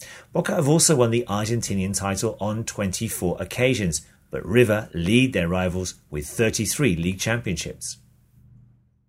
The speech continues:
Now, some of the players. Although some footballers have turned out for both sides, for example, Gabriel Batistuta, other players are closely linked with either Boca or River.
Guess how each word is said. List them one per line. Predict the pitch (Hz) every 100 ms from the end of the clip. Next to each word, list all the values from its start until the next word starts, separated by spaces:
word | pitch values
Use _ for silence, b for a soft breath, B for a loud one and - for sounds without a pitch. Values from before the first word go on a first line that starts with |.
| _
Now, | -
some | 95 - 101
of |
the | 101
players. | - 165 135 76 - - _ _ B B B B
Although | 139 190 208 - -
some | - 180 170
footballers | 160 - 127 123
have | 107 -
turned | 131 120 110
out | 107 104
for | -
both | 85 - 143 147
sides, | - 101 120
for | 95
example, | 87 92 82
Gabriel | 80 87 76 87 82
Batistuta, | 76 80 80 - 135 131 120 117 B B B B _
other | 120 147
players | - 110 113 120
are | - 151
closely | - - 117 123 - 120
linked | 120 143 92 95
with | 90
either | 87 82
Boca | 76 90 90 123 131 -
or | 85 92
River. | 135 131 82